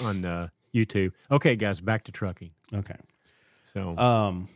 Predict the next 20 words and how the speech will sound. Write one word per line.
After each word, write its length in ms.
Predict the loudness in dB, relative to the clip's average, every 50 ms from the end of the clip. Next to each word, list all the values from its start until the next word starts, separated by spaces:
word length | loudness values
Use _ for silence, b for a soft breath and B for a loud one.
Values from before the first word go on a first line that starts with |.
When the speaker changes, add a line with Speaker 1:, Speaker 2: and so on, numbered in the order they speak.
| b b b b b b b 4
Speaker 1:
now, 180 | 4 4 4 2
uh, 240 | 0 0 0 2
now, 320 | 4 4 4 4 4 2 0 -2
now, 240 | -2 0 2 2 2
W-, 220 | 2 2 2 2 4
Willie, 280 | 4 4 4 4 4 2
I 100 | 2 2
gotta 240 | 2 2 2 0
correct 380 | 0 0 0 2 2 2 0 -2
you 60 | -4
on 60 | -4
something. 360 | -4 -6 -8 -8 -8 -6 -4 -4
The 120 | -2 0
idea 380 | 2 2 2 4 4 2 2 2
of 100 | 0 0
having 320 | 2 2 2 2 2 2
the 80 | 2 2
drivers 480 | 2 2 2 2 4 2 0 0 -2
on 200 | -2 -2 -2 0
here, 380 | 0 0 0 0 0 -2 -4